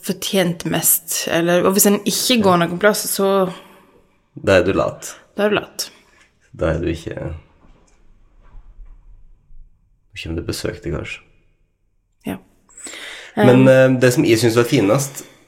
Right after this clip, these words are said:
Speaker 2: det som jeg synes var finest, var jo å få oppleve at,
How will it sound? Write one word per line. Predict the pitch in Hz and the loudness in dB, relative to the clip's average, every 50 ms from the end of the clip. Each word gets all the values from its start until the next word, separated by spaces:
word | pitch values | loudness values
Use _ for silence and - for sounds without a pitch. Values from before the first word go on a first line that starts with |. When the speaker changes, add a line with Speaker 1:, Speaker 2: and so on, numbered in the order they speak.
| _ _ - | _ _ -6
Speaker 2:
det | 123 120 117 113 | 0 2 2 2
som | - - 120 | 2 2 2
jeg | 107 104 | 2 2
synes | 101 101 98 | 0 0 0
var | 101 98 - | 0 -2 0
finest, | - 117 98 95 101 123 131 - - - 120 | 0 0 2 2 2 0 0 -2 -8 -10 -4
var | 98 92 90 85 85 | 0 2 2 4 4
jo | 92 95 95 98 - - - - _ _ - | 2 2 2 0 -2 -4 -8 -18 _ _ -4
å | 92 92 | -4 -4
få | - - - | -2 -4 -4
oppleve | - - - - - 92 87 85 80 87 92 92 90 - - - - - _ _ _ _ _ _ _ _ _ _ _ _ _ - | -4 -4 -6 -6 -4 -4 -2 0 2 2 2 0 -2 -6 -16 -20 -20 -20 _ _ _ _ _ _ _ _ _ _ _ _ _ -4
at, | 95 95 - - - _ _ - - | -4 -4 -4 -4 -10 _ _ -12 -12